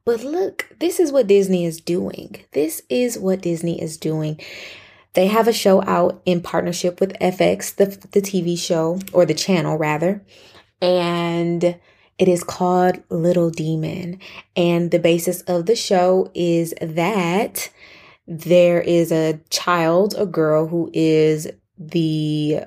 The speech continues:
offspring of Satan and the Antichrist. And I think she's supposed to be the Antichrist or something. I have no idea. But this is directly produced by Disney. But if you were to see it on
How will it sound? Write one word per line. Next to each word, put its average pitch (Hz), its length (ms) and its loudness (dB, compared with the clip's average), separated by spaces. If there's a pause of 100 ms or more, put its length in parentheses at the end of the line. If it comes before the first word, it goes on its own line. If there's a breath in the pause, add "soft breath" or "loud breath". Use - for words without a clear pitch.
(140)
offspring 156 840 -2
of 185 100 2
Satan 170 540 -2 (640)
and 160 340 0
the 208 100 6
Antichrist. 180 800 -4 (320)
And 165 160 0
I 147 120 -6
think 180 320 0 (180)
she's 180 240 -2
supposed 180 320 0
to 202 60 -4
be 220 100 0
the 226 140 -4
Antichrist 254 460 -6
or 262 60 -6
something. 262 380 -4
I 165 60 -4
have 180 120 -2
no 170 240 0
idea. 170 420 0 (400 loud breath)
But 190 320 0
this 196 220 2
is 190 220 2 (260 loud breath)
directly 220 540 2
produced 180 500 -2
by 170 140 -2
Disney. 175 440 0
But 277 280 -2
if 208 160 0
you 202 80 2
were 190 180 4
to 190 140 -4
see 262 400 0
it - 300 -8 (440)
on 185 400 0